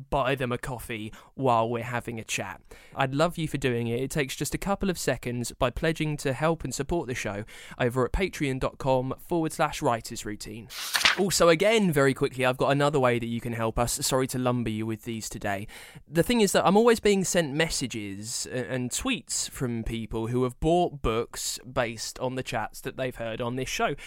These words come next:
which is fantastic. The authors love that. The publishers love it. I love it that you're, um, enjoying what we're doing so much, and I want to see a bit more of that <laughs> on my end. So what I've done, I've set up a little link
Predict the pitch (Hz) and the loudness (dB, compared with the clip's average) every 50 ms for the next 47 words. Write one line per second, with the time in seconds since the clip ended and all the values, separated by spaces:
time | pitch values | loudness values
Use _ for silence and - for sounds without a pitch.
0 | - - - - - 240 254 - 269 240 - 269 254 233 - 277 320 415 - - | -16 -16 -16 -14 -6 -6 -4 -2 -2 0 2 2 2 2 2 0 0 0 0 -2
1 | - 170 123 113 - - 156 196 233 247 254 - 220 180 - - 151 143 151 156 | -2 -2 -4 -6 -4 -2 0 2 4 4 4 4 2 -4 0 2 2 2 2 2
2 | 147 139 127 156 - - 233 240 233 214 196 - 160 139 - 147 135 135 139 139 | 0 2 0 0 0 2 2 2 2 0 -2 -2 -4 -2 2 2 2 4 2 0
3 | 135 - - - - - - - - 170 185 220 247 240 226 196 165 147 113 120 | -2 -2 -8 -20 -20 -20 -16 -8 -4 -2 2 2 4 4 4 4 4 2 0 -2
4 | 131 131 135 127 123 120 117 120 95 98 127 123 120 123 120 113 - 135 135 131 | -2 -2 0 0 2 2 2 0 0 0 0 -2 0 -2 -4 -4 -2 0 0 0
5 | 127 127 151 147 147 135 127 127 123 120 117 131 127 127 123 143 139 131 117 117 | 0 2 2 4 4 4 2 0 0 0 0 0 0 2 2 2 2 2 0 -2
6 | 110 - - 113 104 104 110 107 120 165 - - - - - - - - - - | -4 -2 -2 -2 -2 -2 -4 -4 -4 -4 -4 -6 -8 -8 -8 -10 -14 -20 -20 -20
7 | - _ _ _ _ - 147 156 151 147 147 147 143 139 127 117 - 139 127 123 | -20 _ _ _ _ -2 0 2 4 4 4 4 4 2 0 -2 0 0 0 2
8 | 131 113 139 156 175 139 104 104 113 107 82 - 127 143 170 - - - - 139 | 2 0 0 2 2 0 0 -2 -4 -8 -6 -4 -4 -4 -4 -4 -2 -2 0 2
9 | 151 - - 135 - - 139 131 127 139 196 269 302 226 120 107 107 110 127 131 | 2 0 0 -2 0 2 2 2 4 4 2 2 2 2 0 -2 -4 -4 -4 -6
10 | 139 - - - 175 180 170 170 185 - 170 160 139 - - - 220 - 180 - | -6 -4 0 0 2 2 2 2 4 4 4 4 2 0 0 0 0 0 2 2
11 | 190 175 175 131 156 156 165 175 175 135 117 123 110 98 - - - - | 2 2 2 2 2 2 2 2 0 0 -2 -6 -10 -10 -14 -14 -14 -14